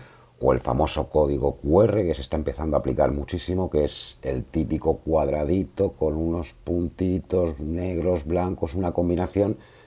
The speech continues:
que una vez que lo escaneamos con nuestro móvil nos lleva a una determinada página web o nos ofrece una información de ese producto. Que, por cierto, desaconsejo escanear cualquier código que encontremos por ahí que no sepamos de qué se trata.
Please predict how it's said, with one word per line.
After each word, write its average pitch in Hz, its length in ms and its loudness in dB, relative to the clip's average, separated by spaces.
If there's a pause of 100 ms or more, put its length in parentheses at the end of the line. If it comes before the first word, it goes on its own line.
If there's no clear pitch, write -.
(160)
que - 80 2
una 95 100 2
vez 92 120 2
que 92 100 -2
lo 90 40 6
escaneamos 85 500 0
con 60 180 0
nuestro 76 280 0
móvil 98 380 4 (480)
nos 82 200 4
lleva 90 360 6
a 78 100 4
una 78 200 4
determinada 71 520 4
página 85 300 0
web 127 300 4
o 85 100 6
nos 80 140 0
ofrece 92 360 -2
una 107 200 2
información 71 680 0
de 71 60 0
ese 65 140 -6
producto. - 420 -4 (960)
Que, - 140 0
por - 180 0
cierto, - 460 2 (420)
desaconsejo 65 1400 2 (640)
escanear 67 680 0
cualquier 71 480 4
código 76 360 6
que 64 80 0
encontremos 64 460 0
por 76 140 2
ahí 76 180 6
que 71 140 0
no 67 100 0
sepamos 80 640 0
de 67 300 -2
qué 127 120 0
se - 160 -2
trata. - 360 0